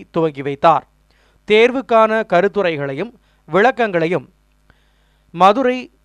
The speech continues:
கேந்திரியா வித்யாலயாவைச் சேர்ந்த திரு ராமசாமி காலை நேர முதல் பிரிவிலும், டாடா கன்சல்டன்சி மைய அலுவலர் திரு ஆறுமுகம்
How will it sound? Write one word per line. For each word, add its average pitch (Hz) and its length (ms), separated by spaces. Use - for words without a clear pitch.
கேந்திரியா 240 580
வித்யாலயாவைச் 202 960
சேர்ந்த 185 520
திரு 180 200
ராமசாமி 190 720
காலை 202 420
நேர 214 260
முதல் 170 300
பிரிவிலும், 156 480
டாடா 233 480
கன்சல்டன்சி 208 680
மைய 202 420
அலுவலர் 190 520
திரு 180 260
ஆறுமுகம் 220 680